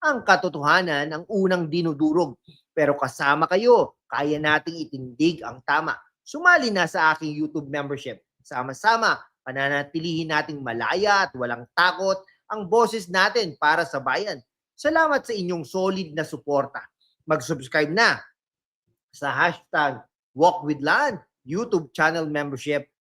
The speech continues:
at maging bahagi ng ating masiglang laban. Hashtag laban para sa katotohanan.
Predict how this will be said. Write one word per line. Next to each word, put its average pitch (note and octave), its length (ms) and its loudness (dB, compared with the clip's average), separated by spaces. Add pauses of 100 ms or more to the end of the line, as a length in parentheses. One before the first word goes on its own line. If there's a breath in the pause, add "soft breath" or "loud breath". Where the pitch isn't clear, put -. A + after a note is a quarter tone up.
(160)
at C#3+ 160 -6
maging C#3+ 320 -4
bahagi E3+ 720 0
ng B2+ 160 -6
ating D3+ 480 2
masiglang C3 640 -4
laban. C3+ 400 2 (320)
Hashtag C3+ 640 0
laban D#3 560 2
para D3 320 4
sa C3+ 220 -6
katotohanan. B2 800 -8